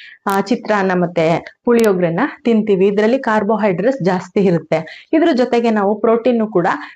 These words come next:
ಆಡ್ ಮಾಡ್ಕೋಬೇಕು. ಪ್ರತಿದಿನದ ಉಪಹಾರದಲ್ಲಿ ನಮ್ಗೆ ತರಕಾರಿ, ಹಸಿರು ತರಕಾರಿ, ಪಲ್ಯಗಳನ್ನ ಉಪಯೋಗಿಸ್ಬೇಕು, ಡ್ರೈ ಫ್ರೂಟ್ಸ್ ನ ತಿನ್ಬೇಕು.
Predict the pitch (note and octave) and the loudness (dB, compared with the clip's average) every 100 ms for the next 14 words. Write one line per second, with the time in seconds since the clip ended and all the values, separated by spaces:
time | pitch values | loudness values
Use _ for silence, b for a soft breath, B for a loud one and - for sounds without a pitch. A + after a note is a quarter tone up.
0 | - A3 A3 A3+ G3 F#3+ E3 D#3+ D3 - | -6 -2 2 2 0 -2 -4 -2 -4 0
1 | B3 A#3+ C#4 C4+ C4 A#3 G#3+ - A#3 A3 | 0 0 2 2 2 2 -2 -4 -2 0
2 | A#3+ A#3 A3 F#3+ F#3 F3+ F3+ E3+ E3 A3+ | 0 0 0 0 0 0 -4 -4 -2 -2
3 | D#4 B B B A3+ A3 A3+ A3 G#3 G#3 | -4 B B B -2 0 0 0 0 0
4 | A3 A3 A#3 A#3 G#3+ G3+ G3 G3 G3+ G#3 | -2 0 0 2 0 -2 0 0 0 2
5 | G3 G3 F#3+ F#3 A#3 - A3+ A3 A3 G3 | 2 2 0 0 -2 -2 -2 0 0 0
6 | - F3+ F3+ G3+ F#3 G#3 G3+ G3+ G3+ - | -2 -2 0 0 2 0 0 -2 -2 -4
7 | A#3+ D#4+ B B B B3+ A3+ G#3+ - - | -4 -4 B B B 2 2 2 -2 -4